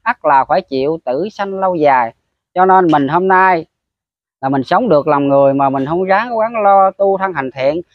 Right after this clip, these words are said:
để chúng ta thăng lên, mà mình để lọt vào ba đường khổ ở dưới là khổ dữ lắm, quý bác.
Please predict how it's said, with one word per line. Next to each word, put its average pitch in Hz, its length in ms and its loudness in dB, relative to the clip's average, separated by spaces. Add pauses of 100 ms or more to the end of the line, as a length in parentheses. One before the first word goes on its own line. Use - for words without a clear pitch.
(200)
để 143 240 2
chúng 220 200 -4
ta 190 220 2
thăng 196 220 -2
lên, 196 340 2 (680)
mà 135 300 -2
mình 139 300 -2
để 156 280 2 (220)
lọt 135 340 0
vào 143 320 2
ba 185 280 2
đường 131 360 0 (360)
khổ 135 340 0
ở 190 60 2
dưới 220 340 2
là 127 500 2 (440)
khổ 127 280 -2
dữ 196 60 -2
lắm, 214 140 -2
quý 214 160 -8
bác. 208 140 -8